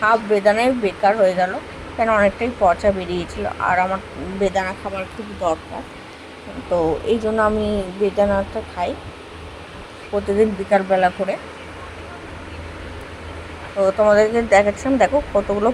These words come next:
পচা বেরিয়ে গেছে। আর দোকানদার বলছে, "হ্যাঁ, সব, এ, বেদানা ভালো হবে, রেখে খেতে পারবা।" আর আমি ওই দোকানদারের কথাই শুনে একটা একটা করে রেখে রেখে খাচ্ছি।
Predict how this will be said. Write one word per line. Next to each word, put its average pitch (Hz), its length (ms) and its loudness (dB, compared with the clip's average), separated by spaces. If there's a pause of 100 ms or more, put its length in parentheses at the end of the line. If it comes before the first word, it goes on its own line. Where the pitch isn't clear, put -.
পচা 190 320 4
বেরিয়ে 190 340 2
গেছে। 185 360 -2 (420)
আর 190 100 4
দোকানদার 202 480 4
বলছে, 196 300 2
"হ্যাঁ, 240 360 2
সব, 226 260 6 (180)
এ, 190 320 8 (100)
বেদানা 214 320 4
ভালো 196 380 6
হবে, 196 420 6 (240)
রেখে 190 360 0
খেতে 208 160 2
পারবা।" 196 300 8 (420)
আর 190 260 4
আমি 262 260 4
ওই 262 80 4
দোকানদারের 240 600 4 (140)
কথাই 226 280 4
শুনে 233 440 2 (360)
একটা 208 200 -2
একটা 214 200 -2
করে 214 120 6
রেখে 208 240 2
রেখে 202 220 -2 (100)
খাচ্ছি। 190 360 -2